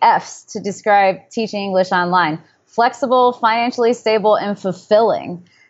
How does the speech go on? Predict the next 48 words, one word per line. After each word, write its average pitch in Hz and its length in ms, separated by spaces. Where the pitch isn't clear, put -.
And 214 140
that's 240 220
because 240 560
you, 233 500
all, 240 340
all 262 200
of 269 100
your 247 140
classes 214 500
are 196 320
one-on-one 196 920
with 170 200
V 170 120
I 143 100
P 156 160
Kid. 156 200
And 208 440
so 254 120
you 247 200
get 277 220
to 254 300
create 247 360
this 220 200
special 262 400
little 240 200
bond 190 560
with 180 120
your 185 120
students, 190 580
and 180 300
your 233 180
regular 226 440
students 226 460
become 208 340
more 202 160
like 214 200
your 185 120
friends. 180 640
And 190 320
one 208 120
of 220 80
my 208 200
favorite 220 440
students, 196 480
his 202 140
name 226 200
is 165 160
Theo, 160 560